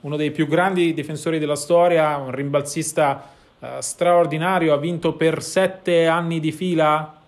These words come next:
se non conto male, il, il premio di miglior rimbalzi-, il titolo virtuale di miglior rimbalzista della stagione.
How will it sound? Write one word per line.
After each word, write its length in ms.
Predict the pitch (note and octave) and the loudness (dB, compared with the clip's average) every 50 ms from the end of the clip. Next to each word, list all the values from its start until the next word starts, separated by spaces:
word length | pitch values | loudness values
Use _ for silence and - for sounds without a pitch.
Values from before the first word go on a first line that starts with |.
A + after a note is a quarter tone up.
| _ _ _ _ | _ _ _ _
se 140 | _ - C3+ | _ -14 -12
non 120 | C#3 C#3 | -10 -10
conto 320 | C#3 - D3+ D3 D3 D#3 D3+ | -8 -6 -8 -6 -6 -6 -6
male, 640 | D3+ D#3+ D3+ C#3+ C#3 C#3 D3 C#3+ - - - - _ _ _ _ _ _ _ | -4 -4 -2 -2 -2 -2 -4 -6 -8 -16 -20 -20 _ _ _ _ _ _ _
il, 500 | B2+ B2+ C3 C3+ C3+ C3+ C3+ C3 B2+ C3 C#3 | -10 -6 -4 -2 -2 -2 -2 -2 -4 -6 -8
il 140 | D3 C#3 | -10 -10
premio 280 | C#3 - F3 F3+ F3+ F3 | -4 -2 -2 0 0 -2
di 80 | D#3 D#3 | -2 -2
miglior 300 | D#3+ D#3+ D#3 F3 F3 E3+ | -2 0 2 2 2 2
rimbalzi-, 380 | E3 E3 D#3+ D#3+ D3+ - F3+ | 2 0 0 -2 -2 -2 -6
il 60 | D#3 | -6
titolo 480 | C#3+ - G3 F3+ E3+ D#3+ D#3+ D3+ C3+ A#2+ - | -4 -4 -4 -2 0 0 0 -2 -4 -8 -12
virtuale 640 | C3+ C3 D3+ C#3+ D3 - E3+ E3+ F3 E3 D3 C#3 C3 | -8 -6 -6 -6 -4 0 4 4 6 6 6 4 0
di 100 | B2 C3 | -2 -6
miglior 360 | C3 C3+ C#3 D3 D#3+ D#3 D3+ | -6 -6 -4 0 0 0 0
rimbalzista 560 | D3 D3+ D3 D3 C#3+ - - E3+ D#3+ - D3 | 0 -2 0 0 0 0 -2 -4 -4 -2 -4
della 140 | C#3+ C#3 C3+ | -4 -4 -4
stagione. 460 | C3+ - D3+ C3+ C#3 D3+ C#3+ B2 A2+ | -4 -6 -6 -2 0 0 0 0 -4